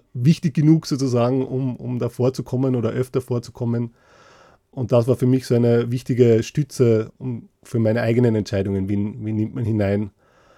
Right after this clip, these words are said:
Aber zu, zu schreiben gibt's, ähm, gibt's sehr vieles und vor allem, weil es eben d-, in der Form das eben noch nicht gegeben hat, dass jemand wirklich einfach mal so umfassend, ähm, geschaut hat, wen hat's gegeben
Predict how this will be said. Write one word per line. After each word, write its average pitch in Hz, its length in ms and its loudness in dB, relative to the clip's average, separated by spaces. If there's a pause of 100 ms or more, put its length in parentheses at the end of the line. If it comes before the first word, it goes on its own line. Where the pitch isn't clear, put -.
(440)
Aber 110 560 4 (800)
zu, 120 180 -2
zu 123 140 -6
schreiben 120 480 2
gibt's, - 460 -4
ähm, 117 420 2 (340)
gibt's 131 260 -6
sehr 131 140 4
vieles 147 340 2
und 113 120 0
vor 110 120 2
allem, 120 340 2
weil 117 340 0
es 127 100 -2
eben 120 440 -2 (560)
d-, 127 160 -4
in 135 120 -4
der 117 120 2
Form 123 280 2
das 113 140 -2
eben 123 200 -2
noch 113 80 0
nicht 127 180 -4
gegeben 113 320 2
hat, 98 200 -6
dass 101 100 -10
jemand 104 280 -2
wirklich 113 380 -4 (520)
einfach 117 180 -6
mal 110 220 2
so 117 140 -4
umfassend, 113 880 -2 (160)
ähm, 107 240 -8 (120)
geschaut 113 380 -2
hat, 104 200 -4
wen 104 220 -4
hat's 117 200 -4
gegeben 107 540 2